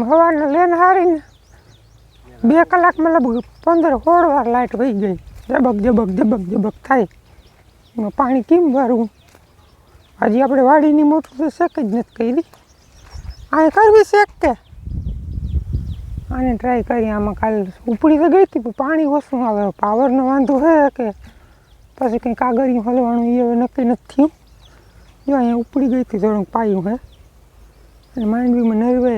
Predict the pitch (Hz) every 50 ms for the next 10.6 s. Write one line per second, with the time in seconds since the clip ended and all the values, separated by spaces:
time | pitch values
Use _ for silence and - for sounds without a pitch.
0 | 202 190 190 226 240 233 220 196 190 190 170 - - - 170 170 180 180 180 170
1 | - - - - - 175 180 214 226 233 - - 247 - - - 240 226 - -
2 | - - - - - - - - - - - - - - - - - - - -
3 | - - - 202 196 247 285 311 302 311 311 277 269 247 269 294 285 254 220 196
4 | 196 185 - - - 196 185 - - - - - - - - - - - - -
5 | - - - - - - - - - - - - - - - - - - - -
6 | - - - - - - - - - - - - - - - - - - - -
7 | - - - - - - - - - - - - - - - - - - - -
8 | - - - - - - - - - - 285 277 277 254 - - 254 247 233 -
9 | 285 302 - - 320 285 254 240 - - 202 202 214 220 - - - 220 214 202
10 | 196 - - 208 202 196 180 180 175 175 180